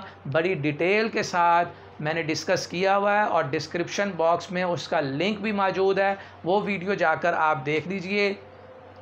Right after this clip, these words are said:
वहाँ पर हमारे पास points of inflection भी आएंगे, डिटेल सारी वहाँ पे है। जी, next question देखिए। Next है जी question ट्वेंटी नाइन, answer the following two question using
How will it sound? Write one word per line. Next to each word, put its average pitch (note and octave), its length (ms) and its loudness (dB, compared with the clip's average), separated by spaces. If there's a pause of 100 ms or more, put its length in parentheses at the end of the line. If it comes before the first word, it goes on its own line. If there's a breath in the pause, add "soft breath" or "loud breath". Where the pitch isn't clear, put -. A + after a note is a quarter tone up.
(200)
वहाँ D#3+ 300 6
पर F#3 280 6
हमारे E3 320 4
पास F3 320 4
points E3+ 260 2
of F#3+ 160 2
inflection F3 640 0
भी G#3 100 -2
आएंगे, F#3 460 0 (260 loud breath)
डिटेल F3+ 360 2
सारी D#3+ 320 0
वहाँ D3 320 0
पे C3+ 100 -2
है। G#2+ 160 -4 (1200 loud breath)
जी, D3 120 -2
next F3+ 280 -2
question E3 360 -2
देखिए। B2+ 300 -6 (640)
Next A3+ 320 -8
है A3+ 80 4
जी A3+ 140 0
question G#3+ 560 2
ट्वेंटी F#3+ 420 2
नाइन, F3+ 380 0 (120)
answer F#3 420 0
the G#3 140 2 (120)
following F3+ 540 2 (120)
two G#3 180 0 (160)
question F3+ 720 0
using D3+ 640 -2